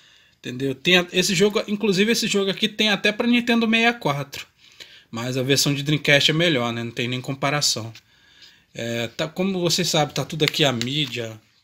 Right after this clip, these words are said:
Deixa eu chegar um pouco esses, esses C Ds pra lá.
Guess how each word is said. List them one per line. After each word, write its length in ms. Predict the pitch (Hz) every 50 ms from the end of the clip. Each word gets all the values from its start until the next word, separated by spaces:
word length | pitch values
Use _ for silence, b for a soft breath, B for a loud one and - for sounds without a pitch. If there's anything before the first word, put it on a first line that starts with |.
| _ _ _
Deixa 260 | - 147 151 - 165
eu 80 | 151 -
chegar 280 | - 139 131 123 131
um 60 | 127 120
pouco 240 | 123 - 131 -
esses, 380 | - - - - 139 - - - B B B B B B B B -
esses 180 | - - -
C 100 | - 131
Ds 260 | 117 117 120 117 117 -
pra 220 | - - 120 117
lá. 320 | 117 127 139 143 131 -